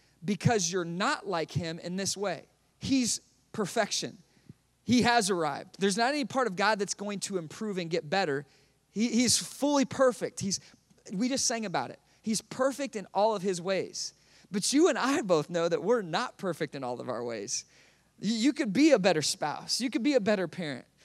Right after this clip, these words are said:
You could be more patient. You could be more loving and kind. Now, Jesus' grace covers you,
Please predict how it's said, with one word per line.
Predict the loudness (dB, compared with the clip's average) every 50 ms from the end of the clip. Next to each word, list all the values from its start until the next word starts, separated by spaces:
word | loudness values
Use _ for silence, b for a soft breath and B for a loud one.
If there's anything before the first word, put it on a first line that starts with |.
| b b b _ -2
You | -2 0
could | 2 2 2 2
be | 0 0
more | 0 0 -2 -2
patient. | -2 -2 -2 -2 -2 -4 -6 -8 -6 -6
You | -4 -4
could | -2 0
be | 0 0
more | 2 2 2 2
loving | 2 2 2 0 -2 -4
and | -6 -8
kind. | -8 -6 -6 -6 -8 -10 -16 _ B B B B B
Now, | 2 4 4
Jesus' | 6 8 8 8 8 8 6 2 0
grace | 0 0 0 0 2 2 2 0 0
covers | 0 0 -2 -2 -2 -2 -4 -4 -4 -4
you, | -6 -10 -12